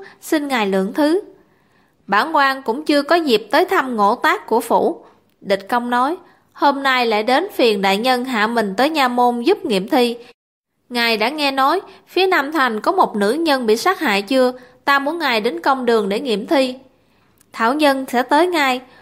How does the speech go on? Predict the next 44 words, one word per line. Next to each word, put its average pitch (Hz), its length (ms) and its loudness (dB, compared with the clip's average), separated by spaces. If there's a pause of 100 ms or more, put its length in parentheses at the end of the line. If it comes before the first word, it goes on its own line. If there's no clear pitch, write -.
(460)
Lão 214 260 0
Quách 349 220 2
đáp, 320 220 2 (320)
rồi 233 260 4
cẩn 202 300 -4
thận 214 320 0
thu 269 200 0
gom, 262 320 2 (180)
nhân 269 240 -2
sâm 262 340 -2
cất 381 260 -2
vào 233 160 2
tủ 196 220 -2
thuốc 339 340 0
khóa 339 240 2
lại. 226 340 0 (260)
Lão 233 200 2
quay 277 220 4
sang 269 320 0
nói 269 160 2
với 349 120 2
Địch 240 260 -2
Công 254 300 0
bằng 214 240 -2
giọng 196 220 -2
hối 294 200 2
lỗi. 226 320 2 (520)
Xin 311 240 0
lão 247 220 2
gia 285 220 4
lượng 220 260 0
thứ, 330 240 2 (220)
hàng 220 280 -4
xá 277 300 0
bừa 240 140 4
bộn 185 260 2
quá. 277 260 2 (640)
Không 277 300 0
đâu, 262 260 4 (460)
Địch 214 280 -2
Công 254 240 0
tin 254 260 -2
tưởng 208 240 -2
nói. 269 280 0